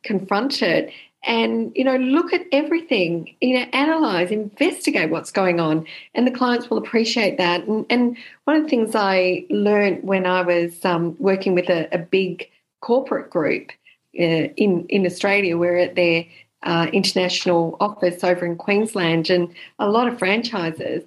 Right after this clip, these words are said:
If there was something going on at franchise level that, uh, the client felt that the property manager, you know, just was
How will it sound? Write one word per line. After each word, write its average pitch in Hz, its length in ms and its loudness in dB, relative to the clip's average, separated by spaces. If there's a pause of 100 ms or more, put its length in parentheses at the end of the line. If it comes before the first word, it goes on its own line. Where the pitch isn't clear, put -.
(360)
If 233 140 0
there 262 100 2
was 247 160 -4
something 294 320 2
going 247 340 0
on 208 440 0 (100)
at 190 300 -2
franchise 208 560 0
level 180 600 2 (160)
that, 185 300 0 (460)
uh, 185 260 2
the 175 140 -2
client 202 440 -2
felt 185 220 0
that 160 100 -12
the - 60 -10
property - 320 -4
manager, 175 640 2 (220)
you 202 100 0
know, 175 220 4
just 175 320 -2
was 160 280 2